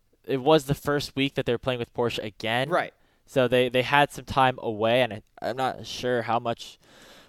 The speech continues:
Speaker 1: Porsche was actually playing the game while he was on his break. I
Speaker 2: Right.
Speaker 1: assume not too much, and so maybe that plays a role. And after a week of scrims, Tia kinda looked back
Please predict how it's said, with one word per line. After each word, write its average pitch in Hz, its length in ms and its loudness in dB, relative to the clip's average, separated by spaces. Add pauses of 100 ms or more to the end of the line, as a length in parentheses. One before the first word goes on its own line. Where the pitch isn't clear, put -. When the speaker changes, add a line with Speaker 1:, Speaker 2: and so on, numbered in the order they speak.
Speaker 1:
Porsche 143 220 6
was 135 80 2
actually 113 200 -4
playing 123 300 -6
the 143 60 -2
game 143 200 0
while 143 140 2
he 143 100 0
was 139 100 2
on 143 140 2
his 139 100 -4
break. 139 280 0
I 107 120 0
Speaker 2:
Right. 120 200 -6
Speaker 1:
assume 117 380 -8
not 113 200 -4
too 127 180 -10
much, 123 320 -4
and 101 80 -18
so 107 160 -6
maybe 107 340 -6
that 117 240 2
plays 120 280 -2
a 120 80 -4
role. 123 360 -2
And 95 260 -6 (180)
after 107 300 -4
a 104 40 -2
week 110 220 -8
of 113 60 -8
scrims, 123 360 -6
Tia 120 200 0
kinda 113 220 -4
looked 110 140 -6
back 120 260 0